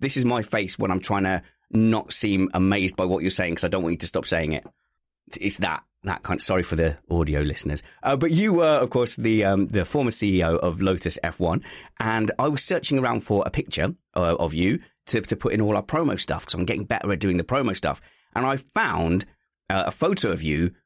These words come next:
with the headline, and this must be from twenty fifteen, "Lotus F one boss shoots down rumours of F one, uh, sorry, of Renault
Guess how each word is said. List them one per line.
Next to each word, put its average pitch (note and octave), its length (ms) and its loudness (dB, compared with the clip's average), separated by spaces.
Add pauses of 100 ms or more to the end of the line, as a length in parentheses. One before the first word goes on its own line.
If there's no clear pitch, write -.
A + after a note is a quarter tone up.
(200)
with C3+ 420 -2
the C3+ 80 0
headline, A2 720 0 (200)
and G#2 120 2
this A2+ 140 0
must A2 220 -2
be G2 60 -2
from F2+ 200 -2
twenty F2 220 0
fifteen, D2+ 520 -2 (420)
"Lotus E3 600 0
F C3 240 -4
one A2+ 280 2
boss D#2+ 360 -2 (240)
shoots - 480 -2
down C#3 380 0
rumours G#2 540 2
of F#2+ 180 -2 (100)
F B2+ 240 -4
one, G#2+ 460 0 (180)
uh, B2 160 0
sorry, G#2 260 0
of A2 220 0 (100)
Renault A#2+ 600 0